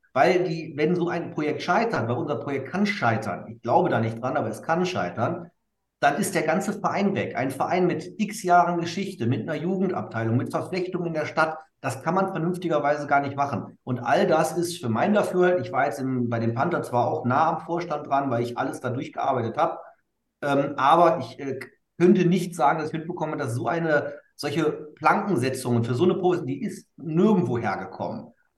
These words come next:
Und das bedingt ein bisschen, dass man das vernünftigerweise auch gar nicht erst versucht hat im großen Stile, außer zwei, drei Vereine vielleicht. Und da, ohne das jetzt zu viel Kritik zu begreifen, ich hab mich schon immer gefragt, warum wird man zehnmal deutscher Meister,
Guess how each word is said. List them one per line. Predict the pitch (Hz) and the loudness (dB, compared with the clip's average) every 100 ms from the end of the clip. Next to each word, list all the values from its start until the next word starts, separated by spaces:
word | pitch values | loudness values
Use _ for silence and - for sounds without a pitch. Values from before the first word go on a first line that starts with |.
| _ | _
Und | 143 151 156 131 | -6 -4 -4 2
das | 139 180 - - | 2 2 -2 -10
bedingt | 143 139 135 214 233 - | -8 -2 4 6 6 2
ein | |
bisschen, | 139 - 151 | 0 -2 -2
dass | 147 147 | -2 0
man | 160 143 | 0 2
das | 143 | 0
vernünftigerweise | - 147 175 - 151 147 160 | 0 0 0 2 4 6 4
auch | 147 | 2
gar | 143 147 | 2 2
nicht | 151 | 0
erst | 143 | -6
versucht | 143 135 180 | -6 -6 -4
hat | 151 110 | -2 -2
im | 110 | -2
großen | 113 107 104 | -2 -2 -6
Stile, | - 101 104 143 - - - | -4 -4 -2 -2 -4 -10 -6
außer | - 160 151 143 | 2 4 4 0
zwei, | - 131 135 | 2 2 2
drei | 113 127 151 175 175 - - | 4 6 6 4 0 -6 -2
Vereine | 165 131 151 180 | 2 4 4 2
vielleicht. | 175 165 151 160 160 165 _ _ _ - | 0 0 2 2 -4 -12 _ _ _ -4
Und | 151 127 - | -2 0 6
da, | 135 165 - - - | 10 10 6 -2 -8
ohne | 147 160 | -4 0
das | 151 - | 2 0
jetzt | 151 - | -2 -4
zu | 143 | -6
viel | 156 170 | -6 -4
Kritik | - 180 175 | -2 0 0
zu | - 165 | -2 -4
begreifen, | 160 139 151 147 143 - - | 4 6 6 4 -6 -8 -4
ich | 165 | 2
hab | 180 196 | 4 4
mich | 170 | 0
schon | - | -2
immer | 160 180 175 | 2 4 6
gefragt, | 165 - 156 127 | 4 2 0 2
warum | 131 147 143 | 0 0 -4
wird | 160 | -6
man | 156 135 | -6 -4
zehnmal | 160 160 156 | -2 2 2
deutscher | 143 139 139 | 0 -2 0
Meister, | 120 127 156 - 160 165 | 0 0 -2 0 2 2